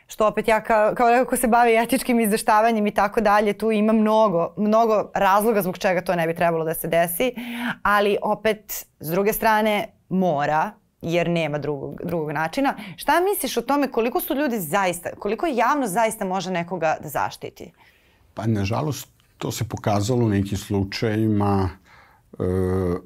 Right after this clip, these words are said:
Speaker 2: zapravo u većini, kada je tako javno, da je to jedina zaštita. Ona nije potpuna.
Speaker 1: Da ne možete pojede mrak kad si pod reflektorom.
Speaker 2: Da.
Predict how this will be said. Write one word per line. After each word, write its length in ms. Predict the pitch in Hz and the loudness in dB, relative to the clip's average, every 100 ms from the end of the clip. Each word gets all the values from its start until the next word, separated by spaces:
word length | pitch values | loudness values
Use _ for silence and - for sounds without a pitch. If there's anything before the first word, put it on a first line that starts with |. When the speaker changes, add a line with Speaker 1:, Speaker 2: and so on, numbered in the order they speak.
| - _ - | -14 _ -10
Speaker 2:
zapravo 460 | 82 78 - 101 | -6 -6 -2 -2
u 60 | 90 | 0
većini, 640 | 90 87 - 127 120 82 | 0 -2 0 2 2 0
kada 240 | - 80 85 | -4 -4 -2
je 140 | 87 87 | -2 -4
tako 400 | - 85 - 104 92 - 104 90 | -6 -6 -4 -6 -6 -8 -6 -4
javno, 540 | 82 85 87 98 110 | -2 -2 -2 -2 -2
da 160 | 107 110 | -2 -2
je 200 | 107 104 - | -2 -4 -10
to 220 | - 113 | -4 -2
jedina 440 | 104 107 113 107 | 0 0 0 0
zaštita. 480 | 101 95 - - - 92 - | 0 0 -2 -8 -6 -4 0
Ona 160 | 117 | 2
nije 260 | 113 107 104 | 4 2 2
potpuna. 320 | 107 - 220 | -2 -2 2
Speaker 1:
Da 60 | 233 | 2
ne 40 | |
možete 260 | 247 269 277 | 2 2 0
pojede 280 | 254 247 247 | 4 4 6
mrak 300 | 240 247 - | 4 4 0
kad 160 | 233 226 | -4 -2
si 80 | 202 | -2
pod 140 | 214 | 0
reflektorom. 520 | 185 147 151 - 139 | 0 0 -6 -8 0
Speaker 2:
Da. 220 | 107 80 | 2 0